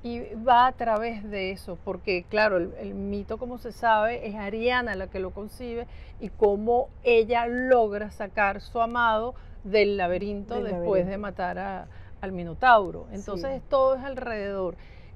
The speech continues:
Speaker 1: Y es, es una, o sea, yo tengo muchas instalaciones de denuncia también, pero en, en esta es darle ese homenaje a la mujer, cómo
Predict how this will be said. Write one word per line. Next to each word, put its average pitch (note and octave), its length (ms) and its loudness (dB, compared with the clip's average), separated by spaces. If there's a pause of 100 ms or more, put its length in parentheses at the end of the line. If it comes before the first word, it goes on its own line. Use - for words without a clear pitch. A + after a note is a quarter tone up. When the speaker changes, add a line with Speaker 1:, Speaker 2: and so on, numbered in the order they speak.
Speaker 1:
Y C4+ 260 -6 (240)
es, B3 420 -4
es A#3 200 -4
una, C4 580 -2 (640)
o G#3+ 40 -16
sea, C4 220 -2 (300)
yo C#4 120 0
tengo E4 300 0
muchas C#4+ 460 -8
instalaciones B3+ 580 -6
de A3+ 80 -8
denuncia G3 540 -10
también, F#3 480 -10 (120)
pero F#3+ 300 -2
en, A3 180 -10 (100)
en G#3 260 -8
esta A#3+ 480 -6 (540)
es A3 440 -2 (260)
darle A3+ 760 -2 (480)
ese B3 560 0
homenaje A#3 880 -2
a G3 80 -4
la F#3+ 100 -8
mujer, F#3 560 -8 (420)
cómo B3+ 540 0